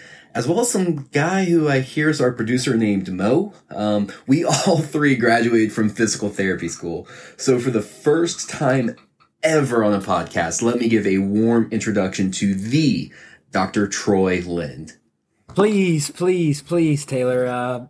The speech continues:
Speaker 2: just call me Doctor Troy Lind, please, please. That's too,
Speaker 1: <laughs>
Speaker 2: too kind of you. But anyways, uh, congratulations, congratulations to you too there, Mister Flocken, or should I say Doctor Taylor Flocken for the first time on radio.
Speaker 1: Oh, thank you, sir. Thank
Speaker 2: So, Taylor,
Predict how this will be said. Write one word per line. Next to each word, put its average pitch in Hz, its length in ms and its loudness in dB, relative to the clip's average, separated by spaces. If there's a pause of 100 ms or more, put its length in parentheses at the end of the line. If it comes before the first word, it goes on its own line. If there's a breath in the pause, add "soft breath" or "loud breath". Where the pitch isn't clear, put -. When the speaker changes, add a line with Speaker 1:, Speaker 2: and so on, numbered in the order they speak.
(120)
Speaker 2:
just - 180 0
call 202 160 4
me 165 120 -2
Doctor 143 280 0
Troy 117 300 -4
Lind, 95 280 -14
please, 98 340 -12
please. - 340 -8
That's 135 260 -2
too, 110 120 -4
Speaker 1:
<laughs> - 220 -6
Speaker 2:
too 147 100 2
kind 92 240 -10
of - 80 -20
you. - 120 -20 (640 loud breath)
But 175 140 2
anyways, 196 360 2
uh, 190 100 0
congratulations, 202 1000 -2
congratulations 190 880 -4
to 185 120 -2
you 208 260 4
too 262 380 0
there, 165 280 4
Mister 143 320 -2
Flocken, 156 480 -2
or 147 80 0
should 147 220 0
I 135 40 -2
say 143 280 -2 (380 loud breath)
Doctor 135 580 0
Taylor 147 500 2
Flocken 147 600 -2
for 147 100 -4
the 131 100 -2
first 139 440 -6
time 143 400 0
on 135 160 -4
radio. 143 580 -4 (180)
Speaker 1:
Oh, 120 280 2
thank 120 440 0
you, 113 100 2
sir. 95 260 -2
Thank 107 320 2
Speaker 2:
So, 185 80 2
Taylor, 208 280 2